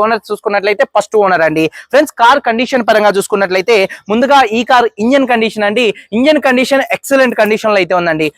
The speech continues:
ముప్పై నాలుగు వేలు తిరిగినటువంటి కారు గురించి చెప్పాల్సిన అవసరం లేదు. ఇంజన్ కొత్త ఇంజన్ తో సమానం. దాదాపు ఇంకా మీకు నాలుగు లక్షలు అయితే ఈ కార్ అయితే తిరిగింది. ముప్పై నాలుగు వేల కిలోమీటర్లు తిరిగింది, జెన్యూన్ రీడింగ్. ఇంజన్ ఎక్సలెంట్ కండిషన్ లో అయితే ఉందండి.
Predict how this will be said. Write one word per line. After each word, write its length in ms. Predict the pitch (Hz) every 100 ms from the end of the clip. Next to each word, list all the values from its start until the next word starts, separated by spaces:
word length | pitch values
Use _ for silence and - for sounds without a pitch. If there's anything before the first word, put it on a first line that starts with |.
| - -
ముప్పై 240 | 165 233 226
నాలుగు 240 | 214 208 208
వేలు 160 | 214 214
తిరిగినటువంటి 640 | 190 190 190 180 175 165 165
కారు 180 | 165 165
గురించి 220 | 165 180 170
చెప్పాల్సిన 520 | 147 175 170 170 151
అవసరం 260 | 151 170 160 160
లేదు. 140 | 208 277 _ _ _ _ - 170
ఇంజన్ 280 | 208 233 240 - _ -
కొత్త 180 | 170 - 214
ఇంజన్ 220 | 196 185
తో 60 | 220 -
సమానం. 360 | 165 165 147 147
దాదాపు 240 | 165 180 208
ఇంకా 140 | 196 175
మీకు 140 | 165 160
నాలుగు 200 | 160 180 175
లక్షలు 220 | - 196
అయితే 120 | 180 175
ఈ 40 | 160
కార్ 140 | 156
అయితే 140 | 165 156
తిరిగింది. 340 | 156 156 170 226 151 - _ 180
ముప్పై 220 | - 277
నాలుగు 220 | 269 262 254
వేల 120 | 254 240
కిలోమీటర్లు 400 | 240 233 233 220
తిరిగింది, 280 | 214 220 233 160
జెన్యూన్ 300 | 175 220 220
రీడింగ్. 240 | 214 254 302 _ -
ఇంజన్ 240 | 214 302 269
ఎక్సలెంట్ 400 | 196 - 285 254 233
కండిషన్ 340 | 208 214 220
లో 60 | 208
అయితే 120 | 190 196
ఉందండి. 300 | 185 190